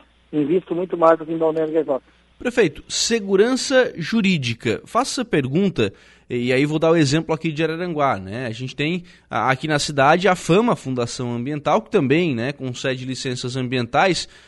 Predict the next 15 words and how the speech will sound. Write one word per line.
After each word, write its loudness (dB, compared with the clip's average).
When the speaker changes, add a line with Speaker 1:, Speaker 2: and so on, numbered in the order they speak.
Speaker 2:
e -4
o -2
biólogo 4
da 2
fama -2
está -4
sendo -4
processado, 0
inclusive, -4
criminalmente, -2
né, -6
em -4
virtude -8
de -12
licenças, 0